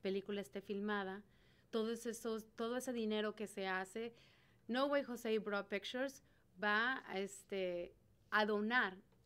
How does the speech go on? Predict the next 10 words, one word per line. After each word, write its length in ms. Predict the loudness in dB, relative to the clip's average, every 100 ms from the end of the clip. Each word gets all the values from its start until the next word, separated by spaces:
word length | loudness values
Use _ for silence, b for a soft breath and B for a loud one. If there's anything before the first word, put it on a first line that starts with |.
| _
ese 280 | -4 -4 -2
dinero 580 | -2 -2 -4 -6 -6 2
a 140 | 4
organizaciones 880 | 4 2 0 -4 -8 -6 -6 -8 -12 -20 b b b b b b -6
con, 240 | -4 -4
para 320 | -4 0 0
refugiados 720 | 0 -4 -6 -6 -2 -2 -2
e 80 | -4
inmigrantes. 840 | -6 -6 -4 -4 -4 -12 -20 -20 -20 _ _
Entonces, 720 | -8 -6 -4 -4 -4 -6 -8